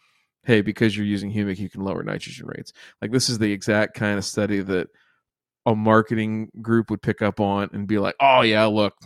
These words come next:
right there. That's it. See, it, that's our, that's the, the thing that we needed to go show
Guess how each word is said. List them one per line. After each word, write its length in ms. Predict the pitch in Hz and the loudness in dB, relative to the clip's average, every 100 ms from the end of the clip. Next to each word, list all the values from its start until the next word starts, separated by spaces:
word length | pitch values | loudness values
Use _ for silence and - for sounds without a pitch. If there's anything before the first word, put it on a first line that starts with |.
| - - | -20 -4
right 200 | 113 113 | -2 0
there. 320 | 113 104 98 - _ _ _ _ | 0 -2 -4 -8 _ _ _ _
That's 300 | 107 110 - | -2 0 0
it. 220 | 110 95 | -2 -2
See, 440 | - 117 113 113 113 | -6 -6 -4 -6 -6
it, 160 | 107 - | -10 -4
that's 260 | 113 107 | -4 -2
our, 260 | 107 101 98 - _ | -2 -2 -6 -10 _
that's 240 | 117 107 - | -6 -6 -8
the, 420 | 104 104 98 - | -8 -6 -6 -8
the 120 | 101 | -10
thing 260 | 101 127 123 | -8 -6 -6
that 100 | 110 | -6
we 120 | 120 | -4
needed 280 | 117 107 104 | -2 -4 -4
to 60 | 104 | -4
go 200 | 104 98 | -4 -4
show 460 | - 104 104 101 | -2 -2 0 -4